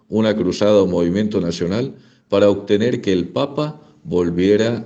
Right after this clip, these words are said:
a la ciudad eterna. En mil trescientos setenta y cuatro,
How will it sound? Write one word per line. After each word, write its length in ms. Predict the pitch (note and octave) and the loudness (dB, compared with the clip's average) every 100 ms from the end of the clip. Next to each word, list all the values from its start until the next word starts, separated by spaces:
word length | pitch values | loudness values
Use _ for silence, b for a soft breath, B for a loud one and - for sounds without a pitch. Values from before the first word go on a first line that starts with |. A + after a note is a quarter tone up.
| - | -6
a 140 | E2+ | -2
la 140 | F2 F2 | 0 -2
ciudad 440 | F2 E2+ F2+ F2+ | -2 -2 0 0
eterna. 560 | F2 E2 E2 E2+ F2 F2 - - _ _ _ _ _ | -2 -2 -2 -4 -8 -10 -18 -20 _ _ _ _ _
En 280 | E2+ F2 F2+ | -6 -2 0
mil 340 | G#2 A#2+ A#2+ | 0 0 0
trescientos 640 | E2 D#2 - F#2+ F#2+ A2 A#2 | -2 -4 -2 -2 -2 -2 -2
setenta 420 | G#2+ A#2+ A#2 C3 | -2 -2 -2 -4
y 60 | |
cuatro, 460 | C3 G#2+ D#2 E2 | 0 0 0 -4